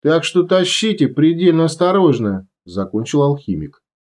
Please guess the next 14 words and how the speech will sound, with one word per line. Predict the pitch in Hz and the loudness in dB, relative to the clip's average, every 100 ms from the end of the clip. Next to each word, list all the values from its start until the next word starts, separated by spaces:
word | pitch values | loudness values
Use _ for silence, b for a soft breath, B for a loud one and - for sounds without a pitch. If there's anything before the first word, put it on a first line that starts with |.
| _ _ _ _ _ | _ _ _ _ _
Объявление | - 95 117 147 233 220 147 | -8 -2 0 2 2 2 2
предполетных | 135 123 139 170 196 123 123 | 0 -2 0 0 0 -2 0
работ | 123 160 208 208 | 0 0 -2 -2
превратило | 110 110 135 139 180 127 - | -2 0 0 2 2 2 0
Эллинг | 185 190 117 - | 0 2 0 -4
в | 85 | -4
муравейник. | 95 120 139 139 107 87 69 - _ _ _ _ _ _ _ 90 | 0 2 2 2 2 -2 -10 -18 _ _ _ _ _ _ _ -4
Грузчики, | 127 156 - - - 98 | 2 2 0 -6 -6 -2
механики, | 165 180 156 98 80 - | 0 2 0 0 -4 0
ремонтники, | 123 190 196 131 - 80 - | 2 4 2 0 -2 -8 -6
шум, | 120 - 202 117 113 | -6 0 0 0 0
гам, | 165 113 107 | 0 0 2
гудение | 156 170 190 175 | 0 2 2 2
приборов, | 170 196 190 208 113 87 | 2 0 2 2 2 -2